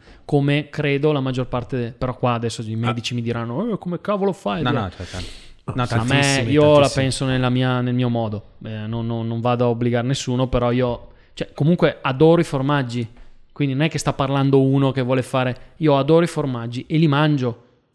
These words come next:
Speaker 1: li mangio
Speaker 2: Consapevole che devi
Speaker 1: molto meno di prima, moderatamente, e comunque ho fatto un periodo di tot mesi nei quali ho tolto glutine, latticini e alcol. E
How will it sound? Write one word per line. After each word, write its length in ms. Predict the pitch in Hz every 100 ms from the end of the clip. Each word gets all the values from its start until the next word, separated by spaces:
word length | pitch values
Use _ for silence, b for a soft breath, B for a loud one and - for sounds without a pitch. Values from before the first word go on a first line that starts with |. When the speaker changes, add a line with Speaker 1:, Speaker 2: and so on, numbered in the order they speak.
| -
Speaker 1:
li 100 | 135
mangio 380 | 127 123 131 196
Speaker 2:
Consapevole 600 | 247 156 139 120 127 139
che 80 | -
devi 160 | 156
Speaker 1:
molto 840 | 180 196 208 196 - 220 214 208 -
meno 580 | 107 160 175 175 165 165
di 100 | 143
prima, 420 | 147 143 143 170
moderatamente, 1160 | 160 151 156 147 151 170 160 156 160 - 220 220
e 440 | 139 156 180 - -
comunque 400 | 165 160 160 196
ho 20 |
fatto 240 | 151 -
un 120 | 143 139
periodo 760 | 180 170 160 160 165 214 240 131
di 400 | 147 135 123 - -
tot 240 | 147 -
mesi 640 | 170 160 156 147 226 240 -
nei 220 | 143 165
quali 300 | - 147 147
ho 80 | 196
tolto 380 | 151 135 127 139
glutine, 440 | 147 175 170 220
latticini 800 | 160 - 190 - 190 185 202 220
e 320 | - 151 156 -
alcol. 480 | 143 120 - 131 123 - - _ _ - _ _ _ _ _ _ _
E 100 | -